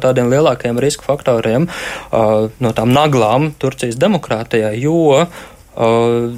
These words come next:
cik es, cik es esmu arī, arī skatījies kopš, um, tā paša tūkstoš deviņsimt piecdesmitā gada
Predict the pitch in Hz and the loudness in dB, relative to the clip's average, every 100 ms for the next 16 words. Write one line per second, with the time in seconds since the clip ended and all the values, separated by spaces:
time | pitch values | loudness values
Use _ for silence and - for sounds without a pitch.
0 | 123 - 160 - 135 - 135 123 117 117 | -10 -4 -4 -4 -6 -4 -4 -2 -2 0
1 | 131 135 110 107 120 113 107 - 131 160 | 0 0 0 0 0 0 -2 -2 0 0
2 | 117 110 101 - 117 113 113 - - - | 0 -2 -4 -6 0 0 0 -6 -6 -6
3 | - 113 110 113 - - - - - 196 | 0 0 2 -2 -6 -20 -20 -10 -2 -2
4 | 220 - - 175 160 131 123 131 127 175 | -2 -8 -4 -2 0 0 0 -2 -4 -4
5 | 123 117 - 123 120 143 165 120 - | -2 -2 -2 -2 0 2 2 0 -8